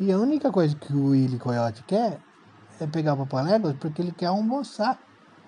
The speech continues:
Ele quer comer, é se alimentar do Papaléguas.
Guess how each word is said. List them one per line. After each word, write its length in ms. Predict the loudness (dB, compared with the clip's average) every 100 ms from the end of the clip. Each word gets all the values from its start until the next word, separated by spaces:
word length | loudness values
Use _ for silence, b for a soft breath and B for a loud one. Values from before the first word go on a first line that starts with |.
| -20 -20 -20 -20 -20 -20 -20 -20 -20 -20 -20 -16 -10
Ele 120 | -8
quer 160 | -6
comer, 560 | -6 0 0 2 -2 -4 -6 -12
é 80 | -10
se 180 | -8 -4
alimentar 640 | 0 0 2 0 0 2
do 80 | 2
Papaléguas. 680 | -2 -6 -6 -8 -12 -14